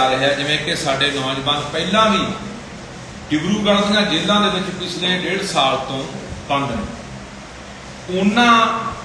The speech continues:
ਉਹਨਾਂ ਦੇ ਵਿੱਚ ਉਹ ਜਿੱਤ ਵੀ ਚੁੱਕੇ ਨੇ, ਲੋਕਾਂ ਦਾ ਫਤਵਾ ਵੀ ਉਹਨਾਂ ਦੇ ਹੱਕ 'ਚ ਆ ਚੁੱਕਿਆ, ਪਰ ਹਾਲੇ ਤੱਕ ਵੀ ਉਹਨਾਂ ਦੀ ਐਨ ਐਸ ਏ ਦੇ ਵਿੱਚ ਜਿਹੜਾ ਵਾਧਾ ਹੋਇਆ, ਪੰਜਾਬ ਸਰਕਾਰ ਵੱਲੋਂ ਬਕਾਇਦਾ ਤੌਰ ਤੇ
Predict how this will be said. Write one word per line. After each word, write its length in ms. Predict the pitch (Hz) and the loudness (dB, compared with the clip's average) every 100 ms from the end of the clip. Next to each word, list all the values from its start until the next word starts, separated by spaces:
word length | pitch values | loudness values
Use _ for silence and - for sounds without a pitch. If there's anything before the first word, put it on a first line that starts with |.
| - | -6
ਉਹਨਾਂ 280 | 165 202 233 | 0 4 6
ਦੇ 80 | 226 | 4
ਵਿੱਚ 220 | 202 214 | 2 2
ਉਹ 100 | 214 - | 0 2
ਜਿੱਤ 220 | 180 - | 0 2
ਵੀ 160 | 202 202 | 2 0
ਚੁੱਕੇ 420 | 175 - 165 170 | -2 -6 -4 0
ਨੇ, 120 | 170 | 0
ਲੋਕਾਂ 400 | 175 170 170 175 | 0 -4 -4 0
ਦਾ 120 | 180 | 0
ਫਤਵਾ 460 | 180 - 202 196 202 | 0 -2 -2 0 0
ਵੀ 120 | 202 | 2
ਉਹਨਾਂ 160 | 202 208 | 2 4
ਦੇ 120 | 202 | 4
ਹੱਕ 240 | 175 180 - | 2 2 -2
'ਚ 20 | |
ਆ 100 | 151 | -2
ਚੁੱਕਿਆ, 420 | - 131 135 151 | -2 -6 -2 0
ਪਰ 180 | 156 160 - | 0 -2 -4
ਹਾਲੇ 300 | 120 135 147 180 180 | -2 -2 0 -2 0
ਤੱਕ 240 | 175 - | 0 0
ਵੀ 360 | 196 202 156 - - - - - - 165 | 2 2 2 -4 -8 -12 -12 -14 -12 -4
ਉਹਨਾਂ 340 | 190 220 226 | -2 2 4
ਦੀ 160 | 208 202 | 4 4
ਐਨ 200 | 185 180 | 2 2
ਐਸ 220 | 190 185 | 2 0
ਏ 60 | 190 | 0
ਦੇ 140 | 180 | -2
ਵਿੱਚ 180 | 180 175 | -2 -4
ਜਿਹੜਾ 180 | 185 196 | 0 2
ਵਾਧਾ 480 | - 127 139 175 190 | 2 0 0 2 0
ਹੋਇਆ, 360 | - - 160 160 - | 0 -2 -2 -2 -4
ਪੰਜਾਬ 420 | - 147 180 156 | -6 -4 0 0
ਸਰਕਾਰ 540 | 139 - - 135 143 202 | -2 -6 -6 0 2 2
ਵੱਲੋਂ 400 | 208 208 214 - - - - - - - - - - | 2 2 2 2 -4 -8 -10 -12 -16 -14 -12 -12 -8
ਬਕਾਇਦਾ 420 | 131 135 180 190 | -4 2 6 6
ਤੌਰ 360 | - 233 220 208 | 6 4 4 4
ਤੇ 220 | 214 208 | 2 0